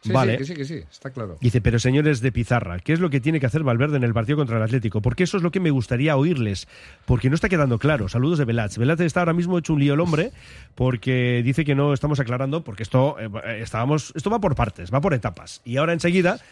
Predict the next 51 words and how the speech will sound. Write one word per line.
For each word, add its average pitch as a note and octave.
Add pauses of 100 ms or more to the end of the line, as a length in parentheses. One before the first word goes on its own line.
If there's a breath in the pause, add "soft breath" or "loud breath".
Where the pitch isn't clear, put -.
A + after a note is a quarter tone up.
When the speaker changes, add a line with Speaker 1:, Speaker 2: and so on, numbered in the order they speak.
(180 loud breath)
Speaker 2:
queríamos B2
hablar D#3
del G2
Atlético C#3
y D3+
de C3
cómo D3+
precisamente D3+
tenemos C3+
que C3+
plantear A#2+
el A#2+
partido B2
de B2+
mañana. F2+ (680)
Pero E3
seguimos D3+ (280 loud breath)
con C3
más D3+
opiniones. F2
¿Por C#3
qué G#3+
no A3
tiene G3+
oferta F#3+
Íñigo G3+
del C3+
Athletic E3
a C3+
día E3+
de C3+
hoy? G#2
Íñigo F3
Martínez, C3
esto, F3+ (480 loud breath)
pues A2+
seguimos D#3
con D#3
el D3
culebrón F#3
hasta B2
no C3
sé E3+
cuántos C#3+
capítulos, A#2
¿eh? C3
Va C3+
a C3
haber C#3+
unos B2+
cuantos. E2+